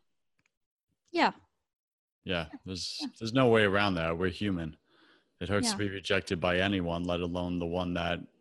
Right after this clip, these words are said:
Speaker 2: gave us life.
Speaker 1: Mm-hmm. Yeah.
Speaker 2: For sure. Have you experienced healing with your mom yet? And I understand the situation and,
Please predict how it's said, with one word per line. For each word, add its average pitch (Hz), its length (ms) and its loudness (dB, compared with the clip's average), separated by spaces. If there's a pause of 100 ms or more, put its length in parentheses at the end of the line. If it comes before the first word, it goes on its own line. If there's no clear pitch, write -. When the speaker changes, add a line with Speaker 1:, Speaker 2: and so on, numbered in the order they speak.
(120)
Speaker 2:
gave 92 180 0
us 85 180 -4
life. 92 440 -4 (440)
Speaker 1:
Mm-hmm. 247 360 8 (720)
Yeah. 190 200 -6 (100)
Speaker 2:
For 87 120 -14
sure. 95 400 -2 (160)
Have 120 240 0
you 139 240 4
experienced 113 720 0
healing 104 340 2
with 92 160 -4
your 87 80 -4
mom 85 320 -2
yet? 80 280 -4 (1800)
And 95 120 -4
I 95 100 4
understand 95 540 0
the 82 60 -4
situation 87 800 -2
and, 82 360 -6